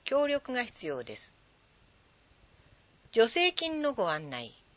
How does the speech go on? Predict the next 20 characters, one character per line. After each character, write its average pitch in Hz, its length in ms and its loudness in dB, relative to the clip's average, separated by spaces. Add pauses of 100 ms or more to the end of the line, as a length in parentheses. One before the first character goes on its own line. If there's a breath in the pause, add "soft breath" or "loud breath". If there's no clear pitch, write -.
(920)
ヨ 302 120 2
ッ 370 40 0
ト 262 200 6
乗 277 200 6
船 294 240 4
体 269 220 4
験 185 260 2
の 156 80 0
機 - 120 -8
会 226 220 6
を 170 40 4
作 202 240 -4
っ 240 40 -4
て 180 180 0
く 190 100 -4
れ 196 100 0
る 196 120 0
団 196 260 0
体 175 240 -4
に、 151 180 -12